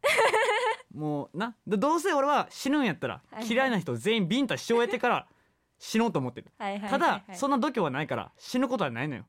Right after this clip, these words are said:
Speaker 1: うんうんうんうん。
Speaker 2: やっぱり、まだまだ俺の知らん世界があるって思ったら、俺は、まあ、自殺はせんでも、もっとなんか、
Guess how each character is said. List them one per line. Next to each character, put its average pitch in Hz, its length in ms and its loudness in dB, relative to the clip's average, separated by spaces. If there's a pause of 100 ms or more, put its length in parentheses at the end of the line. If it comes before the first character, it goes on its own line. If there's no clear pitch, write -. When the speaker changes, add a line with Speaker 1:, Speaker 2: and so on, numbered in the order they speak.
Speaker 1:
う - 40 -10
ん 202 40 -6
う - 20 -4
ん 202 40 -4
う 202 40 -4
ん 196 680 -6
う - 20 -12
ん。 - 20 -12
Speaker 2:
や 185 80 -6
っ 180 60 -8
ぱ 277 120 2
り、 165 260 -2 (280)
ま 175 140 2
だ 311 120 2
ま 277 120 2
だ 131 200 0
俺 147 140 -2
の 185 120 0
知 220 160 -6
ら 240 120 2
ん 233 60 -2
世 240 120 -12
界 214 160 -2
が 202 80 0
あ - 20 0
る 254 80 0
っ 277 40 -6
て - 180 -10
思 202 140 -2
っ 226 80 -10
た 254 120 -6
ら、 294 200 -4 (320)
俺 294 180 2
は、 339 220 0 (580)
ま 190 100 0
あ、 160 40 -2
自 147 200 -8
殺 160 220 -4
は 151 120 2
せ 208 160 -4
ん 180 60 2
で 135 80 2
も、 110 200 -6 (540)
も 180 80 0
っ 196 60 -4
と 165 100 -6
な 135 100 -2
ん 135 100 -4
か、 - 200 -8